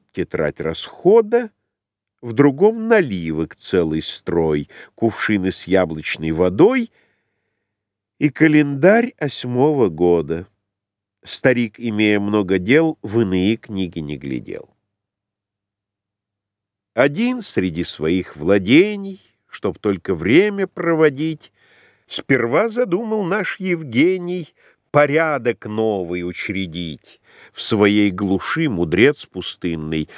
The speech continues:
ерем он барщины старинный оброком лёгким заменил.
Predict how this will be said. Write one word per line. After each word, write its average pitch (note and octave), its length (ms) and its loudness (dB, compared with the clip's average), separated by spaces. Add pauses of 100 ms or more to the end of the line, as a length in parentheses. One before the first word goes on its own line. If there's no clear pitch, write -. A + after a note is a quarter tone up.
(100)
ерем A2+ 520 2 (100)
он G2 240 -6
барщины F#2+ 640 -2
старинный D2+ 680 -2
оброком A#2 600 0
лёгким C#2+ 420 -6
заменил. C2 640 -10